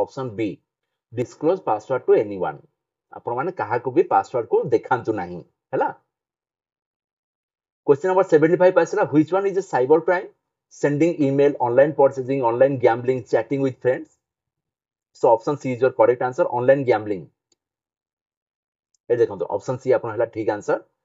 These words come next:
ଅନଲାଇନ ଗ୍ୟାମ୍ବଲିଂ ଇଜ୍ ୟୋର ସାଇବର କ୍ରାଇମ୍। କ୍ୱେଶ୍ଚନ ନମ୍ବର ସେଭେଣ୍ଟି ସିକ୍ସ, ହ୍ୱିଚ୍ ୱାନ୍ ଇଜ୍ ଏ ଫାଇଲ ମ୍ୟାନେଜମେଣ୍ଟ ଟୁଲ? ଏଇଟା ଆପଣଙ୍କର ପ୍ରିଭିୟସ୍ ଇୟରର କ୍ୱେଶ୍ଚନରେ ପଡ଼ିଛି,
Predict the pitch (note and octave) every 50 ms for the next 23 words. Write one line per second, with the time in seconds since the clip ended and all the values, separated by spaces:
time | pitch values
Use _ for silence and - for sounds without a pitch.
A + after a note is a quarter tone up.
0 | _ _ _ - A#2 A#2 A#2 B2 C3 C#3 A#2+ A#2 G#2+ G#2 G#2+ A2+ B2+ C#3+ C#3+ -
1 | - A#2+ A2+ G#2 A#2 D#3 G#3+ - - - _ _ _ - - B2 A2+ A2+ A#2 A#2+
2 | A2+ - A2+ G2 E2+ E2 D2 - _ _ _ _ _ _ _ _ _ _ _ _
3 | _ _ _ - C3 B2+ - E3 E3+ F3 F3+ E3+ - D3 C#3+ D#3 E3+ F3 E3+ -
4 | G3+ - - - _ _ _ _ _ _ _ _ _ - D#3 D3+ - - - G#4+
5 | A3 F#3 - - - - - D3 D#3+ G#3 A3+ G3 F#3 E3 E3 F3+ F#3+ F3+ D#3+ F3+
6 | F#3+ E3 - E3+ D#3 B2+ G2 D#2+ - - _ _ _ - B2+ C3+ - D#3 C#3 -
7 | - D3 C#3+ E3 E3+ G#3 - - C3 A#2 G#2+ B2 D#3+ E3 - - D3 C#3+ C#3 F#3
8 | G3 - - C3 - - C#3 D3 D#3 D3+ C#3 A#2+ A2+ A2+ G2 - C#3+ C3+ G2 -
9 | -